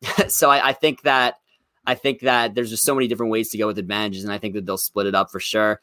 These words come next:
Now, in terms of the actual number of advantages in the game, I think that that's gonna stay around the same. I mean, yeah, some people want it to be less advantages. I think that the advantages, you know, make it more entertaining, which they do. So I think that they're gonna keep that there.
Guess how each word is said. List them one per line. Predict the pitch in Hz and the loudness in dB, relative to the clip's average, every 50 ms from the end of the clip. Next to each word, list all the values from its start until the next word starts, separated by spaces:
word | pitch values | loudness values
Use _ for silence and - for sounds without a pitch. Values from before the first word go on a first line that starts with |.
| _ _ - | _ _ -2
Now, | 110 117 | 0 0
in | 120 | 2
terms | - 151 147 135 | 4 4 4 4
of | 135 123 | 4 2
the | 123 - | 2 2
actual | - 127 131 - - 123 113 | 2 0 0 0 0 0 0
number | 110 113 120 123 120 139 143 | 2 4 2 4 6 6 6
of | 143 135 | 6 6
advantages | 151 147 135 147 151 156 160 156 147 156 147 143 | 4 2 2 4 4 4 2 2 2 0 0 0
in | 151 | -2
the | 156 | -2
game, | 139 151 156 160 165 - | 0 2 2 2 2 2
I | - 131 | 0 0
think | - 143 131 131 | 0 0 0 0
that | 127 | 0
that's | 110 113 - - | 0 0 -2 -2
gonna | - 110 104 | -4 -2 -4
stay | - - 104 107 | -2 0 0 0
around | 107 104 101 101 | 2 0 0 -2
the | 98 | -2
same. | - - 107 107 107 104 | -2 -2 0 0 0 0
I | 101 | 0
mean, | 101 104 104 107 | -2 -2 0 2
yeah, | 107 98 90 | 2 2 2
some | - - 117 113 | 2 0 -2 0
people | 117 120 107 110 107 | 0 0 0 2 2
want | 107 107 110 110 | 4 4 4 2
it | 110 104 | 2 0
to | - - | -4 -4
be | 104 98 | -4 0
less | 98 101 107 - | 2 2 2 2
advantages. | - 104 95 107 107 107 107 101 95 107 104 104 - - _ _ _ - | 0 -2 0 0 2 2 0 2 2 2 2 0 0 -6 _ _ _ -2
I | - 117 | 2 4
think | 120 117 110 | 4 6 4
that | 110 95 90 | 4 2 4
the | 104 104 | 2 2
advantages, | 101 90 101 101 104 101 98 104 101 98 - - - | 2 4 2 2 2 0 0 -2 -2 -2 -4 -8 -6
you | 95 | -6
know, | 92 95 | -4 -2
make | 98 104 107 107 | 2 2 2 0
it | 107 101 | 0 -4
more | 92 92 98 | -2 -2 -2
entertaining, | 95 90 92 92 - - 107 107 107 107 104 104 104 104 _ | -2 -2 -4 -10 -6 -2 0 0 2 2 0 -2 -4 -8 _
which | - - 90 - | -10 -10 -10 -8
they | - 82 | -8 -6
do. | 82 - 147 147 143 147 143 - _ _ _ _ - | 2 6 6 8 8 6 4 2 _ _ _ _ -6
So | - - 127 | 2 4 4
I | 120 | 6
think | 120 120 117 | 6 6 6
that | 113 | 6
they're | 110 107 104 | 6 6 4
gonna | 104 101 | 4 0
keep | 92 98 92 85 | -2 -6 -8 -6
that | 85 82 - | -6 -8 -4
there. | - 82 82 87 | -4 -4 -4 -4